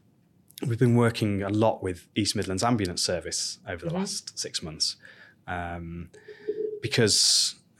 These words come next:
Speaker 1: we get, we get people falling ill on, uh, you know, on our, on our tram network. We serve the hospital.
Speaker 2: Mm-hmm.
Speaker 1: So how, you know, so it's, it's challenging,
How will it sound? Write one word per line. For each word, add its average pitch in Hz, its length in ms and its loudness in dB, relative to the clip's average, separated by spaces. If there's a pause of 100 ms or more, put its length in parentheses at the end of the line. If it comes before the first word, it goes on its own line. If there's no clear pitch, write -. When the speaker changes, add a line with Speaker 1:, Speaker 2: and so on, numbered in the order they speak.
(140)
Speaker 1:
we 101 180 -6
get, - 340 -4
we 107 100 -6
get - 140 -14
people - 220 -10
falling 85 320 -4
ill 85 220 -8
on, 82 260 -12 (360)
uh, 80 120 -14 (160)
you 107 120 -14
know, 78 100 -16
on 85 160 -12
our, 82 260 -14
on 87 120 -10
our 82 140 -12
tram 90 280 -4
network. 85 560 -10 (520)
We 107 80 4
serve 107 320 4
the 107 80 0
hospital. 104 500 -2
Speaker 2:
Mm-hmm. 185 300 -8 (260)
Speaker 1:
So 117 140 0
how, 120 360 4
you 123 220 0
know, 95 100 0
so - 220 -2
it's, 110 360 -6
it's - 160 -6
challenging, 113 440 4